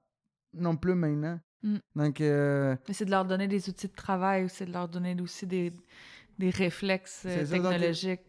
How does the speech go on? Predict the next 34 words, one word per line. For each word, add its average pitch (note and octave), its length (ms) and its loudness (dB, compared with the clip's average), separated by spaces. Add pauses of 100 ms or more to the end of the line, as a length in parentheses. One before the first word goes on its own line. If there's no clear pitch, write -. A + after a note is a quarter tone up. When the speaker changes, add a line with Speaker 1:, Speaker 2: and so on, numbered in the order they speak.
Speaker 2:
puis D#3+ 420 -6
Speaker 1:
quand A#3 140 -2
ils A3+ 160 2
arrivent E3+ 300 -2
ici, E3 340 -4
les E3+ 100 -2
Guatémaltèques, D3 760 -2
aussi, E3+ 220 -4
ils F3 60 0
ont E3 120 2
le E3+ 120 -2
réflexe D#3 460 -4
de D3+ 40 -4
dire, « D3 240 -2
Ah, E3+ 220 -4
je A#2+ 120 -8
suis C#3+ 220 -6
au C#3 120 -2 (120)
Canada, F3 680 0 (320)
je C3 180 0
vais C3+ 140 4
avoir C3+ 320 4
l'argent. » A2+ 540 0 (200)
Speaker 2:
<laughs> - 120 -20
Speaker 1:
Tu A3+ 260 4
sais, E3+ 200 4
donc E3+ 180 6
là, F3 340 4
des F3 140 4
fois, F#3 220 2
j'attends F3 420 4
de D#3+ 60 -4
dire, « D#3+ 440 2
Ah, G#3+ 200 4